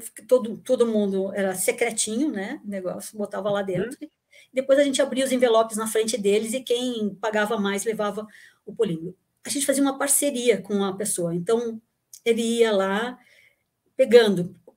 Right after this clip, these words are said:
Speaker 1: Primeiro, a, a gente tentou se livrar completamente, a gente vendeu de qualquer jeito, eu fazia qualquer coisa pra se livrar do, do aluguel daqueles galpões, porque,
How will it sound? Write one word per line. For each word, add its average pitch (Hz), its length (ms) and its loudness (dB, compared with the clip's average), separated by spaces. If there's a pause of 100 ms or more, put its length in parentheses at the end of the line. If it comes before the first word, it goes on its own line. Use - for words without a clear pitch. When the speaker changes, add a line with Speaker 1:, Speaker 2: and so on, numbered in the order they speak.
Speaker 1:
Primeiro, 254 720 2
a, 214 240 -6
a - 20 0
gente 254 220 -2
tentou 285 260 0
se 285 140 0
livrar 262 360 2
completamente, 240 720 -2
a 262 40 -2
gente 254 200 -4
vendeu 233 260 4
de - 80 -4
qualquer 220 280 0
jeito, 214 340 0
eu 247 80 0
fazia 220 580 0 (200)
qualquer 294 340 -2
coisa 247 260 8
pra 269 100 -10
se - 120 -6
livrar 226 500 -2
do, 214 300 -8 (120)
do 226 240 0
aluguel 269 600 2
daqueles 226 420 -4
galpões, 196 600 -4
porque, 226 320 -10